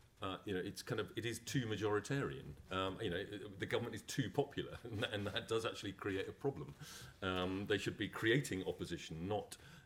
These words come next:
um, not stifling it. Um, but I mean, I think, I mean, the, the,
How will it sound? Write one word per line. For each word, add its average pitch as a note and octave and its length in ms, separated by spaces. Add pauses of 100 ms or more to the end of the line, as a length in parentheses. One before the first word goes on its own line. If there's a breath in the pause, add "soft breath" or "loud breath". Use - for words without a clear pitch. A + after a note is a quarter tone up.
(100)
um, F2 560
not F#2+ 260
stifling G#2 540
it. - 180 (440 loud breath)
Um, G2 580 (720 loud breath)
but B2+ 120
I B2+ 40
mean, C#3 120
I C3+ 60
think, D#3 220 (220)
I B2 40
mean, C3+ 140
the, C3+ 320 (580)
the, B2+ 560